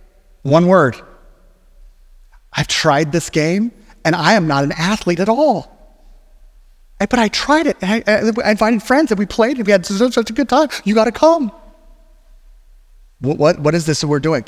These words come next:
It's called pickleball. Why? I have no, don't know. I was waiting for the pickles, but nothing ever happened.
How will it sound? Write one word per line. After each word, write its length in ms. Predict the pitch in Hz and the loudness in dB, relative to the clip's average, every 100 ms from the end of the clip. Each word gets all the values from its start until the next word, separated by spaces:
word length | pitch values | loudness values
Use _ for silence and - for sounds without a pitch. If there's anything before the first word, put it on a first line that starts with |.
| - | -8
It's 120 | - - | -6 -2
called 220 | 214 226 | -2 -2
pickleball. 580 | 320 - 330 190 113 - - | -2 -2 0 0 -2 -8 -6
Why? 280 | 131 165 131 - - | 0 0 0 -6 -10
I 60 | |
have 260 | 196 - 247 277 | -2 0 0 0
no, 100 | 247 - - - - - - | 0 -2 -6 -20 -20 -20 -12
don't 200 | - 233 | -4 -2
know. 400 | 254 311 330 - - - - - - - - - - _ _ - - _ _ _ _ _ | 2 4 2 0 -6 -18 -20 -20 -20 -20 -20 -20 -20 _ _ -20 -20 _ _ _ _ _
I 80 | 247 | 2
was 160 | 294 | 2
waiting 300 | 202 247 285 | 2 2 2
for 100 | 277 | 0
the 80 | 233 | -2
pickles, 380 | 220 320 339 349 | -2 -2 -2 -2
but 140 | 254 | 0
nothing 300 | 226 240 294 254 | 2 2 0 0
ever 140 | 247 | 0
happened. 560 | 220 294 339 226 208 | 2 2 4 2 0